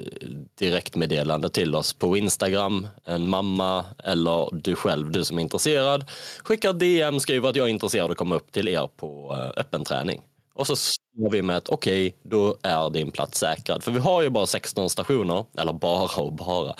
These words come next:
Vi har sexton stationer vi kan erbjuda. Och det, det är de som finns.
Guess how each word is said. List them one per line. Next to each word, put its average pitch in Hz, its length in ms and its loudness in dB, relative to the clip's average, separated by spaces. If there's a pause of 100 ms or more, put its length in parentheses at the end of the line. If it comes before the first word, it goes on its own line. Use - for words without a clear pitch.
(220)
Vi 123 120 2
har 143 240 4
sexton - 560 0
stationer 87 600 0 (220)
vi 92 120 -4
kan 85 180 -2
erbjuda. 82 580 0 (1120)
Och 82 160 -4 (140)
det, 87 180 -4
det 98 160 -2
är 101 120 4
de 87 220 0
som 80 180 -2
finns. 78 540 -4